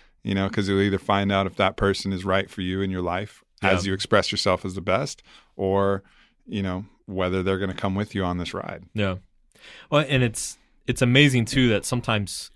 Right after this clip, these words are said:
Speaker 2: simply the acceptance of the other person is enough to maybe not make the relationship what you want it to be,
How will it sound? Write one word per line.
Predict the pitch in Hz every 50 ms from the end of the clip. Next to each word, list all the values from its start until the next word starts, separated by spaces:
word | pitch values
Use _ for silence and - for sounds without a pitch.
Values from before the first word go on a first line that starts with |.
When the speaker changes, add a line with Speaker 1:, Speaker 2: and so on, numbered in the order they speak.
| _ _ _
Speaker 2:
simply | - - - 131 - - 107 101
the | 98 95 87
acceptance | 82 - - - 107 110 - - 92 80 73 - - - - - _ _ -
of | 95 90
the | 90 85
other | 82 80
person | 73 - 82 76 78 - 80 73 - - - _ _ _ _ _ _ _ _ _ _ _ _ _ _ _ _ _ _ _ _ _ _ _ - _ _ _ _
is | - 143 151 135 131
enough | 120 110 107 107 101 104 104 - - -
to | - - - 107 101 95 95 92 90 87 87 85 - _ _ _ _ _ _ _ _ _ _ _ _ - - - - -
maybe | - 127 151 170 165 139 127
not | 117 113 110 104
make | 107 107 -
the | - 101
relationship | 92 92 92 95 - - 104 - - 92 95
what | 90 87 82
you | - 87 90
want | 85 87 85 87 110
it | 120 -
to | - 156
be, | 180 214 247 269